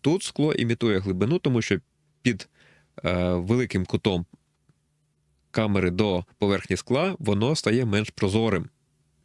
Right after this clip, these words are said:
Окрім того, це скло зараз відкидає тінь. А в старій версії движка напівпрозорі об'єкти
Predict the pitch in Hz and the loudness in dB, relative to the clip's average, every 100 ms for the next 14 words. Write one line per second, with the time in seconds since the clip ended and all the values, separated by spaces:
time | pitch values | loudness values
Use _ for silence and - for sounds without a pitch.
0 | _ - - - - 107 98 160 135 95 | _ -20 -16 -6 -2 -2 0 0 0 0
1 | 107 87 - 127 170 220 _ - 90 101 | -2 0 0 0 0 -4 _ -4 0 0
2 | 147 156 - _ _ - 110 - 98 104 | 0 -2 -10 _ _ -4 -4 0 0 2
3 | 120 117 - 117 104 85 _ _ _ _ | 2 0 0 0 0 -2 _ _ _ _
4 | _ _ _ _ _ _ _ - 95 - | _ _ _ _ _ _ _ -6 -6 -2
5 | - 104 95 95 - 85 92 - 139 160 | 0 2 2 0 0 -2 -2 -2 0 0
6 | 147 95 95 - 87 90 80 80 95 147 | -2 -2 -4 -4 -4 -2 -2 -2 -2 -2
7 | - 131 | -2 -2